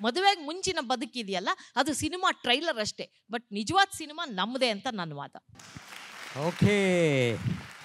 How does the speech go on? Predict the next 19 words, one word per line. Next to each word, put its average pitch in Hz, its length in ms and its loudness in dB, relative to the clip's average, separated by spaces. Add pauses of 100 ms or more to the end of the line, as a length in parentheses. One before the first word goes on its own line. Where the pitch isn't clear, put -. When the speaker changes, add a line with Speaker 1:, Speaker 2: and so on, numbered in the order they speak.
(100)
Speaker 2:
ಚೆನ್ನಾಗಿ 156 680 6
ಹೇಳಿದ್ರು. 147 640 0 (240)
ಆಮೇಲೆ 247 320 6
ಇನ್ನೊಂದು 262 340 6
ಅವರು 196 160 4
ಹೇಳಿದ್ರು, 147 340 2
ಇಂಥದ್ದು 185 580 0
ದೊಡ್ಡ 196 160 0
ದೊಡ್ಡ 214 200 4
ನಾಯಕರೆಲ್ಲ 208 480 0
ಮದುವೆ 185 320 2
ಆಗಿದ್ದಿದ್ರೆ 180 1400 2
ಅವ್ರ 226 160 -2
ಮಕ್ಕಳು 240 360 0
ಕೂಡ 262 180 2
ಹಾಗೇನೆ 202 840 2 (220)
ಬ-, 165 80 -14
ಬರ್ಬೋದಿತ್ತಲ್ಲ 170 760 2
ಅಂತಕ್ಕಂಥದ್ದು 190 760 -2